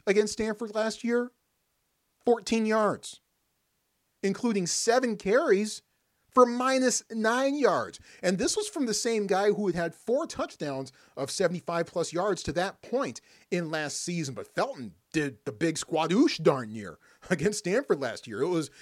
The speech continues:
it was by far the highlight for Stanford in that game last year against the U C L A Bruins, in which U C L A came to Stanford Stadium, took advantage of the Cardinals' unhealthy quarterback situation, and just pretty much did what they wanted against Stanford and ended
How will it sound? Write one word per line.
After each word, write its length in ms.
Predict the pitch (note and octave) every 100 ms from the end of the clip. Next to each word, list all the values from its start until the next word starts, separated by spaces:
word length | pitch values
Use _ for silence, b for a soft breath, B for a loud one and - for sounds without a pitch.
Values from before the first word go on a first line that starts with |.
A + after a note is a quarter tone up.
| B
it 60 | F#3
was 120 | E3
by 180 | C#3+ D3+
far 440 | C#3 - G#3 A#3+ D#3
the 100 | B2
highlight 600 | - F3+ C#4+ G#3+ C#3 -
for 80 | C3
Stanford 500 | - A#2+ G#2 G#2+ G#2+
in 120 | G#2
that 180 | G#2+ G#2
game 260 | A2 G2+
last 340 | G#2 G2+ - G#2
year 280 | G#2 C3+ - b b
against 280 | A#2 B2+ D3
the 60 | C#3
U 140 | D#3
C 160 | E3+ F3
L 100 | E3+
A 80 | E3+
Bruins, 400 | C#3+ G#3+ G3+ D#3+
in 100 | D3+
which 200 | D3 A#2
U 80 | C#3
C 160 | -
L 80 | C3
A 80 | C#3+
came 220 | B2+ C3
to 60 | B2
Stanford 400 | B2+ C3 C#3 B2+
Stadium, 420 | B2 A#2+ C3+ E3 b b b
took 160 | C3+ C3+
advantage 460 | A#2 B2+ C3+ B2+
of 260 | A#2+ A2+ G#2
the 80 | G#2
Cardinals' 540 | - C#3 C3 B2 A#2 -
unhealthy 400 | C#3+ C#3 C#3 B2+
quarterback 520 | - D3 B2+ A#2+ -
situation, 720 | C3+ - B2 A#2+ B2+ F#3 F#3+ - B B B
and 200 | C3+ C#3
just 260 | C#3 -
pretty 160 | E3 G#3+
much 140 | F3+
did 140 | G#2+ D#3
what 180 | D3+
they 80 | E3+
wanted 340 | E3+ F3 B3+ E3+
against 260 | A#2+ G2+
Stanford 440 | - G2+ - F3+ D#3
and 120 | G#2+
ended 320 | D3+ D#3 C3+